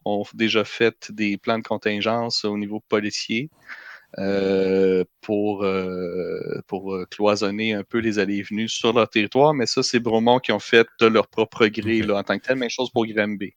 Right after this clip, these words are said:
Speaker 2: Même chose pour le Saguenay, je pense. Tigidou nous dit au Saguenay, ils ont
Speaker 1: Exact.
Speaker 2: fermé le
Speaker 1: Oui, au
Speaker 2: parc.
Speaker 1: Saguenay aussi.
Speaker 2: Personne entre, euh, dans le
Speaker 1: Saguenay,
Speaker 2: parc.
Speaker 1: euh,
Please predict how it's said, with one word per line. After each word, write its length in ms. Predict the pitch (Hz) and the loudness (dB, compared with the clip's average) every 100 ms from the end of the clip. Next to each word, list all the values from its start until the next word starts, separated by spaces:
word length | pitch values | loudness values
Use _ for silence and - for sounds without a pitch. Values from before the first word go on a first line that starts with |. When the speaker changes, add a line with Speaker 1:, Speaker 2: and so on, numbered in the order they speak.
| - | -6
Speaker 2:
Même 200 | 117 120 | 0 2
chose 200 | 160 160 | 4 2
pour 160 | - 131 | 2 4
le 100 | 120 | 4
Saguenay, 380 | 131 113 120 | 6 4 2
je 80 | 131 | 0
pense. 240 | - 117 - | 0 -2 -2
Tigidou 360 | 110 113 127 | -2 0 2
nous 100 | 117 | 0
dit 100 | 98 | 0
au 80 | 113 | -2
Saguenay, 440 | 101 104 98 117 | 0 -2 0 0
ils 120 | 117 110 | 2 2
ont 40 | |
Speaker 1:
Exact. 180 | 113 113 | 4 4
Speaker 2:
fermé 180 | 113 117 | 6 6
le 140 | 110 | 4
Speaker 1:
Oui, 60 | 131 | 4
au 40 | |
Speaker 2:
parc. 220 | 123 120 | 4 4
Speaker 1:
Saguenay 280 | 120 95 135 | 0 -2 -4
aussi. 360 | 131 - 123 120 - | -6 -8 -14 -6 2
Speaker 2:
Personne 380 | 120 - 127 | 2 4 2
entre, 320 | 110 117 110 110 | 2 0 -2 -4
euh, 220 | 98 107 | -2 -2
dans 100 | 95 | -2
le 60 | |
Speaker 1:
Saguenay, 60 | 90 | -2
Speaker 2:
parc. 120 | 101 | 0
Speaker 1:
euh, 160 | 120 110 | 2 2